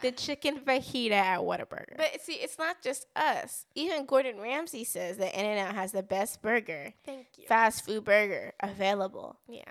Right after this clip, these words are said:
Speaker 2: You
Speaker 1: I don't
Speaker 2: know?
Speaker 1: care about a Whata chicken, honey butter biscuit, butter what, whatever. No.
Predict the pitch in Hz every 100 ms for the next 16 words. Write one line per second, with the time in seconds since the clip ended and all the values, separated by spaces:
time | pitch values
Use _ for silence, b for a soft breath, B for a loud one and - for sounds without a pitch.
0 | 269 - 262 208 202 240 262 240 226 202
1 | 185 196 233 240 - 240 233 226 220 226
2 | 233 233 214 220 220 214 214 220 - 220
3 | 214 214 208 214 226 202 220 - 220 220
4 | 214 214 170 170 - b b b b b
5 | _ 220 202